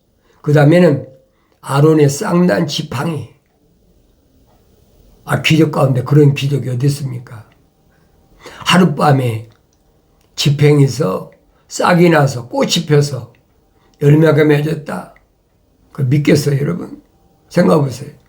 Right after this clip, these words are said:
그러나 사실이거든요. 사실이니까 빠진 것이 없이 성경에 기록된 거예요. 그리고 한 가지는 광야 사십 년 동안 하늘에서 내려온 만나.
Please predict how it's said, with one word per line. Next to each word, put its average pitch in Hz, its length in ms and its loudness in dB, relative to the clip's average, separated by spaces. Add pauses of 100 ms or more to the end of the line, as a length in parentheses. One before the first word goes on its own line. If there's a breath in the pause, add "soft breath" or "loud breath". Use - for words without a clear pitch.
(420 loud breath)
그러나 233 320 2
사실이거든요. 170 1080 -4 (460 loud breath)
사실이니까 175 1080 0
빠진 175 340 2
것이 147 260 2
없이 151 480 -4 (180 soft breath)
성경에 80 400 -6
기록된 73 540 -6
거예요. 139 180 -18 (2500 soft breath)
그리고 131 240 0
한 156 200 2
가지는 156 600 2 (1200)
광야 127 320 -2
사십 143 460 0
년 131 220 0
동안 139 460 0 (520 soft breath)
하늘에서 175 480 4
내려온 139 460 0
만나. 143 640 0